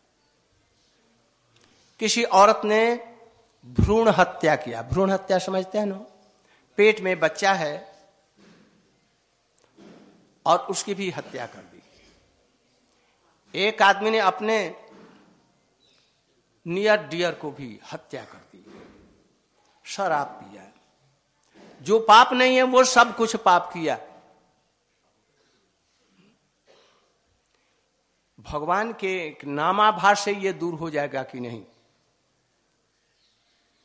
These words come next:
ये जो पाप है, शुद्ध नाम की जरूरत नहीं, एक नामाभास के द्वारा ही ये दूर हो सकता है।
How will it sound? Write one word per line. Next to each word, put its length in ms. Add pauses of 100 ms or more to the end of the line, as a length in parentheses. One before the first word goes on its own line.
(720)
ये 160
जो 140
पाप 400
है, 600 (800)
शुद्ध 280
नाम 300
की 140
जरूरत 460
नहीं, 400 (1600)
एक 200
नामाभास 880
के 120
द्वारा 360
ही 240
ये 60
दूर 240
हो 160
सकता 360
है। 300